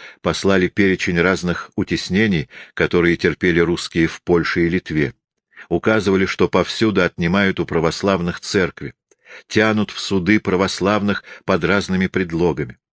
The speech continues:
отдаляют их от цеховых ремёсел,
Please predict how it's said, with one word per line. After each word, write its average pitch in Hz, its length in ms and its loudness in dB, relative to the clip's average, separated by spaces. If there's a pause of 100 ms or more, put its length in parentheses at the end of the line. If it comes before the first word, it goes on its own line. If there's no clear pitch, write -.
(300)
отдаляют 98 760 2
их 101 160 0
от 98 140 0
цеховых 98 580 0
ремёсел, 92 520 0